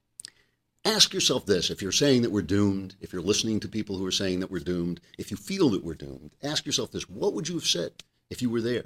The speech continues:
to George Washington? What would you have said to him? Would, <laughs> you know, in that moment, in that moment, we, he had twenty-five hundred guys bleeding from their feet in the snow. New York was on fire.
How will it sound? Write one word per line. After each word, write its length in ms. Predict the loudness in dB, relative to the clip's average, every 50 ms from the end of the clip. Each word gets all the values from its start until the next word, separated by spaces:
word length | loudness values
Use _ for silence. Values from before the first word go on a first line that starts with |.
| _ -10
to 100 | -10 -8
George 280 | -4 -2 -2 -2 -2
Washington? 460 | -2 -4 -4 -4 -6 -8 -12 -14 -16 -20 _ _ _ _ _
What 180 | -2 -2 0
would 140 | -2 -4 -4
you 60 | -6
have 80 | -4 -4
said 180 | -4 -4 -4 -6
to 60 | -8
him? 100 | -12 -14 -16 _ _ _ _ _ _ -2
Would, 180 | -2 0 0 -2 -4 -6 -10 -14
<laughs> 160 | -20 -8 -2
you 240 | -2 2 4 6 6
know, 100 | 6 8
in 140 | 8 8 8
that 160 | 8 8 8
moment, 380 | 8 8 8 8 6 2 0
in 120 | 4 6 6
that 140 | 8 8 6
moment, 340 | 6 6 6 6 4 2
we, 220 | 0 2 2 0 0
he 180 | -2 -2 -2
had 140 | -2 -2 -2
twenty-five 600 | -6 -8 -4 -2 -2 -2 -2 -2 -4 -6 -6 -4
hundred 260 | -4 -6 -6 -6 -6 -6
guys 300 | -6 -4 -4 -4 -4 -6
bleeding 680 | -6 _ -8 -6 -6 -6 -6 -6 -4 -2 -2 -2 -2
from 220 | -2 -2 -2 0
their 140 | 0 0 -2
feet 260 | -2 -4 -8 -10 -6 -2
in 120 | -2 -2 0
the 60 | 2
snow. 540 | 2 2 2 2 0 0 0 -2 -4 -6 -10 _ -20 -20 -20 _ _ _ _ _ _ _ _ _ _ _ _
New 180 | 2 4 4 6
York 340 | 6 6 6 4 2 2
was 140 | 2 2 4
on 180 | 4 4 4 2
fire. 500 | 0 -2 -6 -6 -6 -6 -6 -8 -10